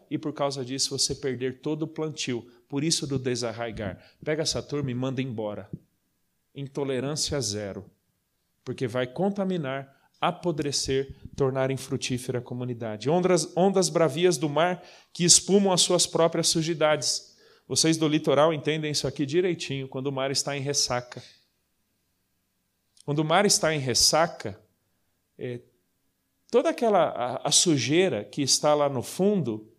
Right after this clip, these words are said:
né? Eventualmente papel, plástico, resto de linha, ah, lata, é,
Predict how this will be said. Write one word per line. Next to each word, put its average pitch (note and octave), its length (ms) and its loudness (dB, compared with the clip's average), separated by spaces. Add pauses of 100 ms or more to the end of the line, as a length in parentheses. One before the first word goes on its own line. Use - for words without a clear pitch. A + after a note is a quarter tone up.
(220)
né? F#3+ 300 0 (240)
Eventualmente D#3 680 -4
papel, C3+ 800 0
plástico, C3 840 0
resto D3 420 0
de A#2+ 140 -4
linha, A#2+ 840 -2 (480)
ah, A2 680 -2
lata, A#2 1120 0 (500)
é, G#2+ 480 -6